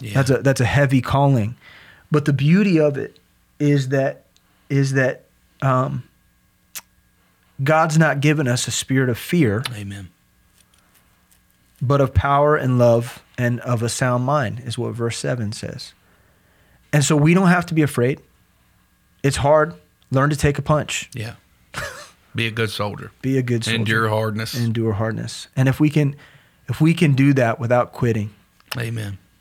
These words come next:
Speaker 2: um, we'll ha-, we'll have a good judgment seat.
Speaker 1: Yeah.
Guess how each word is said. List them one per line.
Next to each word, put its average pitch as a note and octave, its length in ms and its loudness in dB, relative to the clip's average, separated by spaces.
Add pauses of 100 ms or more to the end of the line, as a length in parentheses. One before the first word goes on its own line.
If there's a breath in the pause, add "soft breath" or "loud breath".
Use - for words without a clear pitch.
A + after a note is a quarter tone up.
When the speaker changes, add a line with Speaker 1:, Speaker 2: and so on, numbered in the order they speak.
Speaker 2:
um, A2 400 0 (100)
we'll B2 160 2
ha-, A#2 140 0
we'll A#2 160 0
have A2 140 0
a A2 40 -4
good G2 180 -4
judgment G2 400 -8
seat. G2+ 200 -12 (400 soft breath)
Speaker 1:
Yeah. A2 380 -4